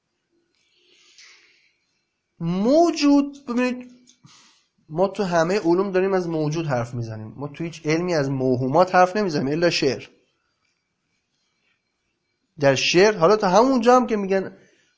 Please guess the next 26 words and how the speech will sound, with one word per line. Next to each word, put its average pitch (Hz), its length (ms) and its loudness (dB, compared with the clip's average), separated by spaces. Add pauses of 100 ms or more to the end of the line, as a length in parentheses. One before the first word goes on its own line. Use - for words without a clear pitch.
اون 175 420 -4 (160)
دیگه 175 300 0 (260)
مسائل 165 360 0
شعری 170 340 -2
دیگه 190 140 -6
وجود 180 400 -6
نداره، 190 220 -2
اتفاقاً 208 380 -6
وجود 196 260 -6
داره. 147 160 0
تو 143 120 -10
فلسفه 175 360 2
بهش 190 160 -6
می‌گن 185 180 -8
وجود 180 280 -6
ذهنی. 127 580 -6 (1200)
<laughs> 170 280 2
ای 156 220 4
قامتت 151 680 2
بلندتر 139 840 2 (300)
ز 143 160 -2
سروها 143 720 2
این 214 200 -4
نیست 247 200 -4
همچین 180 300 -4
آدمی. 120 500 -4